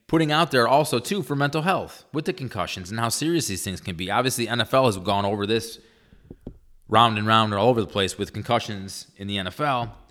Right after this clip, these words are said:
but Dale Junior has really spearheaded and been a spokesman for that. And, you know, and, and, and, and on top of it all, he's just a good guy. Okay? You hear stories about Dale Junior of all these things that he's done lately. Helping some guy push his car across the intersection 'cause it stalled.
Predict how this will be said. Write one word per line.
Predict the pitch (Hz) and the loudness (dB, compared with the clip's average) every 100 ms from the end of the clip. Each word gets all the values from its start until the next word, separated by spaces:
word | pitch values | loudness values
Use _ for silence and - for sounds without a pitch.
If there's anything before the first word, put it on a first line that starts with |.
| _ | _
but | - 143 | -8 0
Dale | 156 | 0
Junior | 127 156 123 | 2 2 0
has | 110 | 2
really | 131 | 0
spearheaded | - 123 135 123 113 | -2 -2 0 0 0
and | 101 | 0
been | 110 | -2
a | |
spokesman | - 151 165 95 | 0 -2 -2 -8
for | - 78 | -10 -12
that. | 78 73 - _ _ _ _ _ _ _ _ - | -10 -12 -14 _ _ _ _ _ _ _ _ -4
And, | 165 | -2
you | |
know, | 165 | 0
and, | 160 | 2
and, | 165 - 147 147 | 2 0 -4 -4
and, | 151 143 - | -6 -6 -10
and | 143 139 | -6 -4
on | |
top | 143 170 165 | -4 -6 -6
of | 131 | -4
it | 127 | 0
all, | 139 151 147 - - _ | 2 0 -2 -10 -20 _
he's | 170 170 | -8 -4
just | 226 220 | -6 -6
a | 110 | -2
good | 135 117 | -2 0
guy. | 101 101 143 85 - _ _ _ _ _ _ _ - | -2 0 2 0 -6 _ _ _ _ _ _ _ -10
Okay? | 117 156 139 | -2 -2 -2
You | 131 151 | -6 -2
hear | 185 | -2
stories | 180 175 151 | -2 -2 -2
about | 139 | 0
Dale | 156 143 | 0 0
Junior | 143 139 | 0 -2
of | 110 | -2
all | 123 147 | -4 -2
these | 151 - | -2 -2
things | 147 135 | -4 -4
that | 110 | -2
he's | 123 | -4
done | 101 120 113 | -2 -4 -4
lately. | 78 73 71 _ _ _ | -8 -12 -18 _ _ _
Helping | 135 151 | -4 -2
some | 135 127 | -4 -2
guy | 139 127 | 0 0
push | 143 135 | -2 -4
his | 127 | -6
car | - 131 | 0 0
across | 123 123 113 | 2 -2 -2
the | 117 | -2
intersection | 123 - 92 104 98 | -2 -2 -4 -6 -8
'cause | 90 | -8
it | 92 | -8
stalled. | - 120 87 78 | -2 0 0 -6